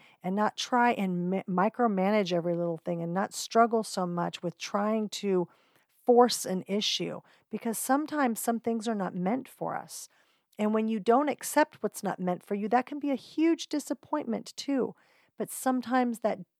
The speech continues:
huge disappointment, once you can get that out of your way and accept that it is what it is, something even more glorious will come to you. Um, something that maybe you had never imagined for yourself, but yet it could never come up for you because you were so focused and so with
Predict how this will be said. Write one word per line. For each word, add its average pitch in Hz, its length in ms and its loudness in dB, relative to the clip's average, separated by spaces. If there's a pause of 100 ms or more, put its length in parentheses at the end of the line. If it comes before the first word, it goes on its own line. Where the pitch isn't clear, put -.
huge - 360 -8
disappointment, 240 680 -2
once 208 340 -2
you 233 80 -4
can 214 220 -4
get 214 240 0 (100)
that 208 300 2 (300)
out 208 180 2
of 202 100 -2
your 208 200 0
way 202 440 0 (300)
and 180 160 -6
accept - 480 0
that 185 160 2
it 170 140 -4
is 202 180 0
what 208 160 -2
it 180 140 -2
is, 208 200 0 (260)
something 277 440 -2
even 269 340 -2
more 262 240 2
glorious 233 840 0
will 202 100 -4
come 254 400 -2
to - 160 -10
you. 170 300 -6 (340)
Um, 214 220 0
something 269 340 -2
that 240 100 2
maybe 226 280 2
you 233 80 2
had 220 160 4
never 214 260 4
imagined 202 640 0
for - 180 -6
yourself, 151 640 -6 (400)
but 214 160 4
yet 220 260 10
it - 220 -4
could 208 240 -4
never 220 340 4
come 202 320 -4
up 254 220 6
for - 160 -2
you 165 260 -4
because 190 380 -6
you 190 80 -8
were 185 80 -4
so 233 360 2
focused 226 600 0
and 185 160 -8
so 247 560 4
with 233 180 2